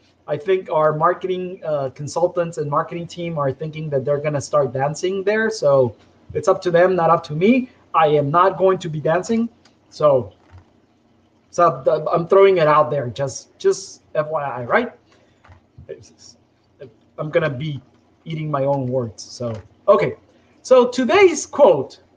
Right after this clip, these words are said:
comes from Larry Ellison, the co-founder of Oracle. Okay? He said, "If your cash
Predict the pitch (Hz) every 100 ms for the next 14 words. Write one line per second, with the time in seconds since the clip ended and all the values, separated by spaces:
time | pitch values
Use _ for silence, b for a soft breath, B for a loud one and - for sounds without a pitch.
0 | _ - 247 262 254 - 233 208 202 202
1 | _ 170 254 311 320 - _ - 262 196
2 | - 131 131 - _ _ _ _ _ _
3 | - 214 - 320 320 262 247 240 226 226
4 | - 175 - _ - 202 202 - 120 -
5 | _ _ _ _ _ _ _ _ _ -
6 | 131 190 233 - _ _ _ _ _ -
7 | 302 302 - 131 117 - _ _ _ _
8 | _ _ _ _ - 226 220 247 247 285
9 | 339 339